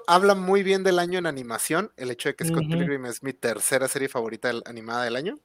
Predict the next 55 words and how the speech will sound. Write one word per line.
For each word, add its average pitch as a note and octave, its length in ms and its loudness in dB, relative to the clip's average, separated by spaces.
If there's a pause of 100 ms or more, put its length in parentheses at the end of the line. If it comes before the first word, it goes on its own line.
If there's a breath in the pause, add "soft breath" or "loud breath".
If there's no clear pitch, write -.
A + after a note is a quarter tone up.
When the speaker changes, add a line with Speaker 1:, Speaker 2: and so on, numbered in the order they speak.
(160)
Speaker 1:
después A#2 320 -6
de D#3+ 80 2
Speaker 2:
Ujú. D#3+ 40 2
Speaker 1:
Samurai A#2+ 300 0
de B2 60 -2
Ojos B2 240 -6
Azules E3+ 580 -2
y G#2 280 -12
Carol A2 320 -4
y - 40 -6
el G2+ 100 -12
Fin G2+ 160 -14
del G2+ 100 -14
Mundo. E2 240 -20 (500 loud breath)
Speaker 2:
Ujú. C3+ 440 -6 (300)
Speaker 1:
Eh, D3+ 120 4
yo G3+ 140 8
soy C#4 120 6
muy B3 160 6
fan G3+ 160 8
de F#3 60 -2
Scott F#3 180 0
Pilgrim, A#2+ 280 -2
me, B2 180 -4
me B2+ 160 -4
encanta D3+ 360 4
el D3 80 0
cómic, G#3 380 2
me B2+ 140 -6
gusta A#2 260 -6
mucho A#2 220 -8
la G#2 80 -4
película. F#3+ 400 -2 (580 loud breath)
Creo C3 200 -4
que A#2+ 100 -4
la C3 140 0
película D3+ 340 2
es - 200 2 (100)
casi C4+ 260 2
perfecta, - 400 2
excepto G3+ 340 -2
porque D#3 200 -6
yo D3 100 -4
creo D#3 160 -4
que D#3+ 80 -4
el D3+ 60 -6
final C3+ 240 -4
de D3 80 2
la C#3+ 100 2
película A#2+ 320 -4
Scott A#2 240 -6
debió B2 160 -4
haberse A#2+ 220 -6
quedado G#2 200 -6
solo. D3+ 340 -2